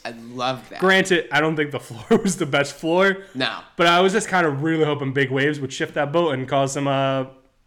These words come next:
Speaker 1: shots to either drop or not drop.
Speaker 2: I, I, I love all that kind of stuff. I love stuff that's a little, like, hokey
Speaker 1: Yeah.
Speaker 2: and li-,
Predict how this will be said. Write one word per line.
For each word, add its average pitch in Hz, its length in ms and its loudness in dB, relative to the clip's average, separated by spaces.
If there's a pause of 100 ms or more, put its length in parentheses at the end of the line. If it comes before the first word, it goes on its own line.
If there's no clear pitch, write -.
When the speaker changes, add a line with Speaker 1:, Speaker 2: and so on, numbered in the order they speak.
Speaker 1:
shots - 480 -6
to 135 120 -6
either 127 180 -4
drop 123 320 -2
or 120 40 -8
not 135 180 -4
drop. 104 300 -8
Speaker 2:
I, 160 340 0
I, 170 200 0
I - 20 4
love 180 260 2
all 147 160 4
that 131 180 -4
kind 110 140 -10
of - 60 -16
stuff. 104 320 -12
I - 80 -6
love 175 180 -2
stuff - 220 -6
that's 151 160 -8
a 151 40 -12
little, 156 220 -2
like, 139 200 -2
hokey 139 600 -4
Speaker 1:
Yeah. 302 140 0
Speaker 2:
and 135 100 -2
li-, 135 80 -2